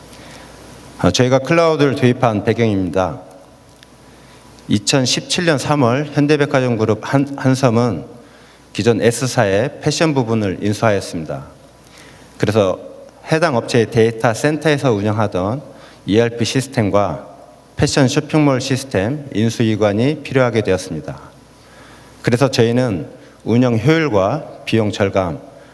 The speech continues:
그리고 비즈니스 환경 등을 고려해서 내부 이알피 시스템은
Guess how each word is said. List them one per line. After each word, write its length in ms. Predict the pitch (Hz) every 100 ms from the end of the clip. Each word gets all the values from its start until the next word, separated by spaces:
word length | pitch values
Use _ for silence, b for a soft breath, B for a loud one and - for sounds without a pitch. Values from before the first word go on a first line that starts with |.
| B B
그리고 280 | - 92 95
비즈니스 440 | 120 113 135 120
환경 380 | 104 143 151 143
등을 240 | 131 110
고려해서 760 | - 104 104 117 110 95 131 165 - B B B B -
내부 460 | 95 120 120 123
이알피 400 | 104 117 127 127
시스템은 680 | 123 120 - 110 104 113 80